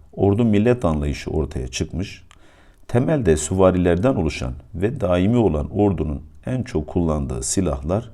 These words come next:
kılıç, ok, yay, süngü, mızrak, gürs olurken askerlerin provası genelde av ve spor müs-, müsabakaları olmuştur. Ordunun başkomutanlığını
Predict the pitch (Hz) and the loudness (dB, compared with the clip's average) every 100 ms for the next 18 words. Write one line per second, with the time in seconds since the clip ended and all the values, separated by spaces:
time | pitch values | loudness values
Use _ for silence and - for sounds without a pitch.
0 | - - 90 76 73 - - - - 85 | -10 -2 0 0 -4 -16 -20 -8 2 2
1 | 80 - - - 82 90 76 76 - - | 2 -6 -18 -6 2 4 2 -2 -12 -18
2 | - - 104 78 69 76 - - 92 101 | -10 -2 -2 -2 -4 -6 -10 -10 0 2
3 | 78 76 73 73 - - 82 104 92 - | 2 -2 -4 -6 -16 -8 2 2 2 -4
4 | - 71 82 - 120 123 - - - - | -8 -6 -4 -2 -2 -4 -18 -20 -20 -20
5 | - - - - - 127 - 135 95 85 | -20 -20 -20 -14 -2 -2 0 0 4 2
6 | 82 82 101 95 76 - 71 71 - - | 2 0 0 2 0 -2 -6 -10 -16 -20
7 | - 95 123 101 76 76 - - 135 - | -6 0 2 2 0 -2 -2 -4 -4 -8
8 | - 104 107 - - 113 92 76 - 87 | -8 0 0 0 0 0 0 -4 -6 -4
9 | 80 - 78 76 76 73 80 117 139 - | -4 0 0 0 -2 0 2 2 -2 -8
10 | - - 104 90 76 - - - - - | -20 2 4 4 0 -10 -20 -20 -20 -20
11 | - - - - 101 101 101 139 156 143 | -20 -20 -20 -6 4 4 4 0 0 0
12 | 139 - 87 80 82 78 78 80 80 135 | 0 0 0 0 -2 -2 2 2 2 0